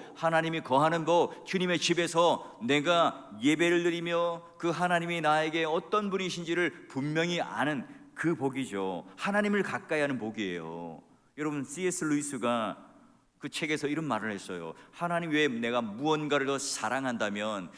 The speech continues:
그 무언가도 잃어버리고 하나님도 잃어버릴 겁니다. 그런데 하나님을 가장 사랑하게 될 때, 그 무엇보다도 하나님을 가까이하고 사랑하게 될 때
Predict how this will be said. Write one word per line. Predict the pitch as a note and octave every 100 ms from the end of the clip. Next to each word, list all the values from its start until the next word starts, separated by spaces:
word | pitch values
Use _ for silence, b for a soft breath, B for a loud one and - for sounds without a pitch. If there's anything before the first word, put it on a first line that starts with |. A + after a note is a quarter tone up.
| B
그 | -
무언가도 | G2+ G#2+ D#3 D#3 D3 C3 B2+
잃어버리고 | B2 G#2 G#2+ C#3+
하나님도 | E3 E3 D#3+ C#3 B2+ B2
잃어버릴 | B2+ A#2 G#2 A2
겁니다. | C#3 A#2+ E2+ E2 D#2 - b b b
그런데 | G#2+ G#2 A2 B2 F#2+ D#2 B B
하나님을 | - D#3 D3+ D3+ D3 D3
가장 | - D3+ E3+ - E3+ D#3+ E3
사랑하게 | - B2+ C3 C3+ B2+
될 | G#2 G2 -
때, | C#3 A2 - -
그 | - D3+
무엇보다도 | D#3+ C#3+ D#3+ D#3+ D3 C3+ C#3+ B2 -
하나님을 | - E3 D3+ D3+ D3+ D3+ D3+
가까이하고 | - A#2+ - D3 D3 C#3+ C3+ C#3
사랑하게 | C3 - C3 C3+ C3 B2
될 | A2+ A2 -
때 | E3 E3+ A2+